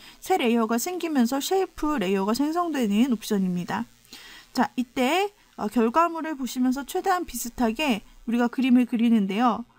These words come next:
보시게 되면은 왼쪽이 조금 잘려나간 상태에서, 어, 바가 둥글게 들어있는 걸 확인할 수 있습니다. 그러면 이와 같이 둥글게 바를 집어넣고서 여기에서 이와 같이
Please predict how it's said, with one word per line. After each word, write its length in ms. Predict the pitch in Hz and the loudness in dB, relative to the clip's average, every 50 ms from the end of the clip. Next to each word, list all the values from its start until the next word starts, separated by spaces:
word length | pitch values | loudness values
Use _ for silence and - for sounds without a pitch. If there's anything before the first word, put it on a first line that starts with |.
| _ _ _ _ | _ _ _ _
보시게 360 | - 294 - 339 339 330 247 | -6 -4 -4 -4 -2 -2 0
되면은 500 | 254 247 220 226 226 240 285 302 247 196 | 2 4 4 4 4 2 2 0 0 2
왼쪽이 460 | 208 214 226 240 233 - 311 294 285 | 4 4 4 4 4 2 -2 -4 -4
조금 260 | 247 262 254 262 254 | -6 -6 -2 -2 -2
잘려나간 640 | 247 - 233 208 226 262 294 302 294 277 - 247 240 233 | 0 2 2 2 2 2 2 2 0 0 2 2 2 2
상태에서, 960 | - 233 208 208 208 - 240 208 190 190 196 - - 294 320 349 370 392 403 - - - - _ - | 2 2 0 0 -2 -2 -2 -2 0 -2 -4 -2 0 2 4 4 4 2 0 -4 -12 -20 -20 _ -12
어, 260 | - 190 185 185 - - - | -10 -8 -8 -8 -10 -10 -6
바가 600 | - - 208 196 196 202 190 190 226 277 330 330 - | -2 0 0 2 2 0 2 2 4 2 2 0 -4
둥글게 440 | - - 220 220 233 262 254 254 262 | -2 0 0 2 2 0 -2 -4 -4
들어있는 520 | - - 233 240 254 262 240 208 196 190 | -2 0 0 0 2 2 2 2 0 0
걸 140 | 190 196 233 | -2 -2 -2
확인할 380 | 247 320 320 339 339 339 320 302 | -2 -2 -4 -4 -4 -4 -6 -6
수 140 | - - 196 | -6 -8 -8
있습니다. 600 | 202 - - - 190 208 226 240 - 233 247 240 - _ | -8 -8 -8 -10 -10 -10 -8 -6 -4 -4 -4 -4 -8 _
그러면 380 | - 233 240 233 240 247 240 208 | -8 -4 0 0 2 2 2 2
이와 220 | 202 220 233 240 | 2 2 2 4
같이 760 | 240 233 220 226 - - - - 320 330 330 330 339 349 320 - | 2 2 0 -2 -6 -10 -8 -4 -2 -2 -2 -2 -2 -4 -6 -10
둥글게 760 | - - 226 202 220 226 226 208 202 190 196 220 254 285 302 | -6 -4 -4 -2 0 -2 -2 -4 -4 -4 -2 -2 -2 -2 -4
바를 580 | - - 196 196 190 208 226 262 285 311 302 | -4 -2 -2 0 0 0 0 0 0 -2 -2
집어넣고서 960 | 254 - - 226 - 254 240 214 190 - - - 214 208 - 311 311 233 196 233 - - - - - - - - _ _ - | -4 -6 -6 -2 0 2 2 2 0 -4 -8 -12 -8 -2 0 2 2 2 0 -4 -10 -18 -20 -20 -20 -20 -20 -20 _ _ -4
여기에서 880 | 214 208 202 208 226 220 208 208 208 - 277 302 330 349 370 392 381 - _ _ _ _ _ _ - | -4 -4 -2 0 2 2 2 0 0 0 2 4 6 6 4 2 0 -6 _ _ _ _ _ _ -8
이와 200 | 294 311 330 311 | -4 -2 0 0
같이 720 | 247 202 202 - _ - - - 214 220 262 302 330 349 | 0 -2 -2 -6 _ -10 -4 -2 -2 0 0 -2 -4 -6